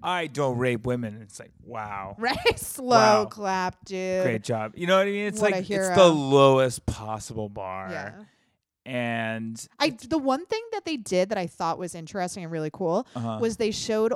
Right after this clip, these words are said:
Speaker 2: old Gillette ads that were sexist.
Speaker 1: Yeah, yeah, yeah.
Speaker 2: So there was a Gillette ad where, like, a, a guy's grabbing a woman's butt.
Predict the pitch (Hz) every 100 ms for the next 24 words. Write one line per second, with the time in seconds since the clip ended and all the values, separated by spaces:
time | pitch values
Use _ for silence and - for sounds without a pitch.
0 | - 202 185 185 180 180 185 160 156 -
1 | 139 135 180 247 - 160 160 151 - -
2 | - - - 156 202 160 135 131 123 233
3 | 226 226 214 208 208 190 185 175 170 160
4 | 160 160 160 156 151 160 160 160 190 180
5 | 175 185 185 196 202 226 226 254 277 294
6 | 330 311 440 339 156